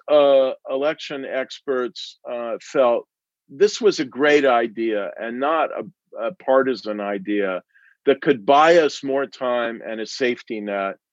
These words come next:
to avoid, uh, a calamitous, uh, and polarizing confrontation potentially over the Electoral College results, which, which I could explain further the dynamic of that if anyone wants to know.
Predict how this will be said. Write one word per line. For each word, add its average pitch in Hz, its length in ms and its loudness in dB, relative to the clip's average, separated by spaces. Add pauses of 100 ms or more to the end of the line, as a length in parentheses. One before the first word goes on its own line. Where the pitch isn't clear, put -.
(280)
to 139 200 2
avoid, 139 600 2 (100)
uh, 117 320 0 (440)
a 107 280 -8
calamitous, 135 1080 0 (120)
uh, 117 280 -8
and 113 220 -8 (100)
polarizing 120 800 0
confrontation 117 920 -6
potentially 98 760 -8 (560)
over 127 300 4
the 113 160 4
Electoral 113 440 2
College 107 520 2
results, 98 560 -4
which, 101 180 -6 (140)
which 104 240 -8
I 107 140 2
could 98 340 -4
explain 110 520 -4
further 110 640 2 (420)
the 110 100 0
dynamic 110 840 0
of 101 180 -4
that 98 300 -4
if 95 200 -10
anyone 101 440 -8
wants 95 380 -6
to 101 120 -8
know. 92 440 -6